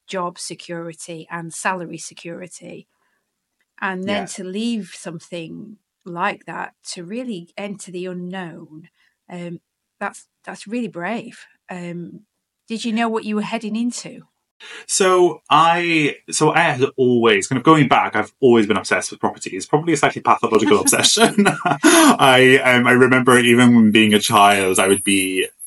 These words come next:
Speaker 2: literally my, my absolute love, the thing I used to love doing on a weekend would be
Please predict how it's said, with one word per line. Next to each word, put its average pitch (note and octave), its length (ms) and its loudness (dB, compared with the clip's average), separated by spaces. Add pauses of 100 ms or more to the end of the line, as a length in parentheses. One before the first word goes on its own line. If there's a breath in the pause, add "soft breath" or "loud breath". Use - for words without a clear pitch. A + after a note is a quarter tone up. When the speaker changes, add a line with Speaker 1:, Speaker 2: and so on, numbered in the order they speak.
Speaker 2:
literally A#2+ 400 4
my, G2+ 400 4
my G#2+ 200 0
absolute A2+ 580 0
love, G#2+ 320 0 (160)
the A2+ 160 -6
thing C3+ 160 0
I A#2+ 40 4
used A2+ 140 2
to A2+ 40 4
love A2 320 2
doing G2+ 260 2
on F#2+ 80 -4
a F#2+ 60 -2
weekend G2 500 -2
would G2 180 -14
be F#2+ 320 -6